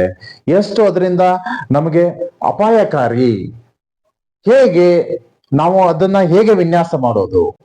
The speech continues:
ಸೌತ್ ವೆಸ್ಟ್ ಬಾಲ್ಕನಿ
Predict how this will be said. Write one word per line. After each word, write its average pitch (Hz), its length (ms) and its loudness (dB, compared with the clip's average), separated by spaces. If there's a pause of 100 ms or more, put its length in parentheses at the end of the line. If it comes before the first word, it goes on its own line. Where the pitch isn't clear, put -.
(360)
ಸೌತ್ 170 500 -2 (160)
ವೆಸ್ಟ್ 190 420 -2 (400)
ಬಾಲ್ಕನಿ 190 720 0